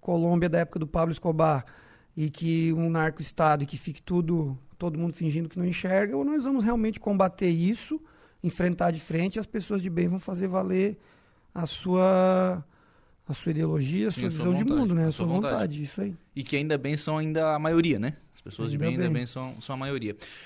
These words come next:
Speaker 2: Bom, mas aí há esse movimento. Por isso que, eh, por exemplo, aqui no Arroio, em Gaivota, existem aqueles pontos que ficam fixos na entrada dos municípios, né?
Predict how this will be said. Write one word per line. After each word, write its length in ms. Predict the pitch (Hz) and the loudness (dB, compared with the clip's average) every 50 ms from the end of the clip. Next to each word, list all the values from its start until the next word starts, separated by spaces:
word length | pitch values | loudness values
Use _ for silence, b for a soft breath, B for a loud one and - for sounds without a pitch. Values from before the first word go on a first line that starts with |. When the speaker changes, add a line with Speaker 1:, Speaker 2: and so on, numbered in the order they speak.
| B B | B B
Speaker 2:
Bom, 120 | - 180 170 | 0 0 2
mas 240 | 147 151 160 147 | 2 2 2 4
aí 180 | 170 170 190 202 | 4 2 4 4
há 140 | 196 196 202 | 4 4 2
esse 180 | 196 196 - | 2 0 0
movimento. 340 | 214 214 202 180 190 165 151 | -2 -2 0 0 -2 -2 -2
Por 100 | - 151 | -2 -2
isso 140 | 170 175 - | -2 -4 -4
que, 200 | - 233 214 202 - - | -6 -8 -8 -8 -10 -8
eh, 120 | - 147 139 | -4 -4 -4
por 140 | 139 - 151 | -4 -4 -4
exemplo, 200 | 143 143 143 131 | -4 -4 -4 -6
aqui 140 | 127 - - | -6 -6 -4
no 80 | 143 139 | -4 -2
Arroio, 800 | 123 113 113 120 143 175 180 151 131 120 117 113 110 110 110 110 | -2 -2 0 2 4 4 4 4 2 0 -2 -4 -6 -6 -6 -6
em 100 | 113 117 | -4 -2
Gaivota, 680 | 117 117 117 110 110 117 127 151 160 156 156 - - 135 127 123 120 113 | -2 0 -2 0 0 0 2 2 2 2 0 -2 -2 0 0 0 0 -2
existem 420 | 113 123 123 120 131 127 - 160 147 | -2 -4 -6 -6 -8 -8 -8 -8 -8
aqueles 260 | 147 147 151 147 147 | -8 -8 -8 -10 -10
pontos 380 | - - 147 156 156 156 156 - | -8 -6 -4 -4 -4 -6 -10 -16
que 80 | - | -14
ficam 240 | - - 151 - 170 | -14 -12 -6 -6 -6
fixos 320 | 151 - 175 151 - - 170 | -4 -4 -8 -8 -10 -10 -8
na 100 | 170 165 | -8 -8
entrada 260 | 160 143 156 156 156 | -4 -4 -4 -4 -4
dos 100 | 151 143 | -4 -6
municípios, 420 | 160 160 151 - 180 170 - - 98 | -6 -6 -6 -8 -8 -10 -10 -10 -12
né? 120 | 101 113 | -12 -12